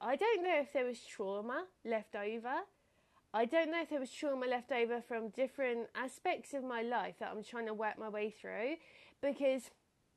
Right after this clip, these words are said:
to me, when I compare myself to somebody else that doesn't have chronic health conditions, they're always gonna win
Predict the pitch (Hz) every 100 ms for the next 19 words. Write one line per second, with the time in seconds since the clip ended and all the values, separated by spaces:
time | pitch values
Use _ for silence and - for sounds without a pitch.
0 | _ - 294 277 311 415 254 226 247 349
1 | 427 311 285 277 269 240 233 - 233 226
2 | 214 - 226 214 226 208 208 - - 226
3 | 233 208 202 196 233 220 196 214 226 220
4 | 185 170 - 120 147 196 _ _ _ _
5 | _ 233 254 381 359 247 226 196 196 262
6 | 170 160